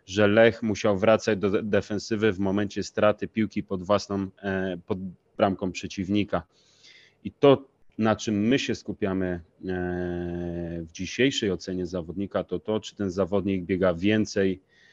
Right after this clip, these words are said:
e, sprintem, high speed runningiem, e, do przodu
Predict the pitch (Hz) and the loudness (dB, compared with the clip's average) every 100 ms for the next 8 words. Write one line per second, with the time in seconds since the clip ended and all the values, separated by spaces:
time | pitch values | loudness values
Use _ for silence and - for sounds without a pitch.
0 | _ _ - 98 90 85 - - 113 127 | _ _ -6 -2 -2 -4 -4 2 4 4
1 | 120 120 110 98 98 98 - 95 95 98 | 4 2 0 0 -4 -4 -4 0 2 2
2 | 120 104 110 101 101 101 - 98 95 92 | 0 2 2 2 -2 -8 -12 -6 -4 -2
3 | 92 90 90 90 90 90 90 104 92 - | -2 -4 -4 -4 -4 -4 -4 -4 -4 0
4 | 117 110 113 | 2 4 2